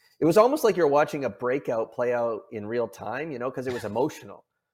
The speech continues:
right? Kyle was emotional, and Shanahan, although there was, there was no emotion in, in maybe his voice, there was the emotion in the, in what he was saying. And he was,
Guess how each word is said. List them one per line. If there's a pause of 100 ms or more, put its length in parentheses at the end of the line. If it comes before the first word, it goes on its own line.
(420)
right? (140)
Kyle
was
emotional, (460)
and
Shanahan,
although
there
was,
there
was
no
emotion
in, (340)
in
maybe
his (220)
voice,
there
was
the
emotion
in
the, (240)
in
what
he
was
saying.
And
he
was,